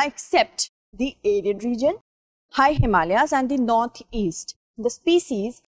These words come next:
is also found in Bangladesh, Pakistan, Nepal, and Sri Lanka.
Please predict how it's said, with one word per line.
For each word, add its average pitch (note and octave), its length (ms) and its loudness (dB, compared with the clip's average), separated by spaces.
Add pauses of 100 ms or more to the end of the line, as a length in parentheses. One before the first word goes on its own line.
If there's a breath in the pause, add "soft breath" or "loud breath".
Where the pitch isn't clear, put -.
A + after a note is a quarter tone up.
(220)
is C#4 100 2
also D#4+ 280 4
found C4 260 0
in B3+ 160 -6
Bangladesh, F#3+ 640 -2 (260)
Pakistan, A3+ 540 -2 (360)
Nepal, A3 460 0
and C#4+ 160 -4
Sri C#4+ 160 -4
Lanka. G3 400 -4